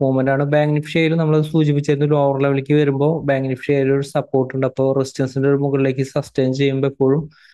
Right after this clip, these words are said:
ആ ബൈയുടെ ഒരു ഓപ്പർച്യൂണിറ്റിക്കാണ്, ഏഹ്, ഇമ്പോർട്ടൻസ് നൽകേണ്ടത്. Nifty ആയാലും ബാങ്ക് Nifty ആയാലും,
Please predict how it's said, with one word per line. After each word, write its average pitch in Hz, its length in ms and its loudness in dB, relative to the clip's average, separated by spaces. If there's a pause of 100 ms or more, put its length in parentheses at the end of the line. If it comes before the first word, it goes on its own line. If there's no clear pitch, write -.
(280)
ആ 151 80 0
ബൈയുടെ 151 400 2
ഒരു 160 120 2
ഓപ്പർച്യൂണിറ്റിക്കാണ്, 147 1080 0 (1400)
ഏഹ്, 123 400 2
ഇമ്പോർട്ടൻസ് 135 480 0
നൽകേണ്ടത്. 120 500 0 (360)
Nifty 147 240 0
ആയാലും 175 420 0
ബാങ്ക് 156 280 2
Nifty 151 180 0
ആയാലും, 135 400 -2